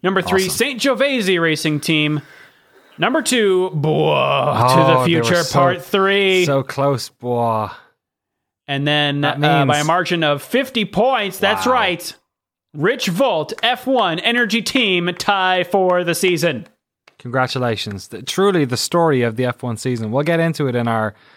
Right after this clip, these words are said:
Speaker 2: in our postseason wrap-up, but
Speaker 1: <laughs>
Speaker 2: congratulations. Uh, d-, is there a name associated with that team?
Speaker 1: Um, let me see here.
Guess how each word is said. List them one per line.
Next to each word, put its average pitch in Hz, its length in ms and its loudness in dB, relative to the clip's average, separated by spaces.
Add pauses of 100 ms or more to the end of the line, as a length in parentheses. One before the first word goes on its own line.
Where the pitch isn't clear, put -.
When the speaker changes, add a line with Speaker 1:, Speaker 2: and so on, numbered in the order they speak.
(240)
Speaker 2:
in 123 100 -10
our 113 100 -4
postseason 113 760 -4
wrap-up, 110 420 -4 (120)
but 101 380 -8 (260)
Speaker 1:
<laughs> - 240 -20
Speaker 2:
congratulations. 120 1120 -2
Uh, 135 140 -2
d-, 123 180 -6
is 139 140 -2
there 175 120 2
a 175 60 2
name 147 400 2
associated 170 500 0
with 170 120 -4
that 165 160 0
team? 175 400 0 (800)
Speaker 1:
Um, 135 680 0
let 135 180 -6 (500)
me 120 260 -10
see 123 360 -12
here. 71 420 -14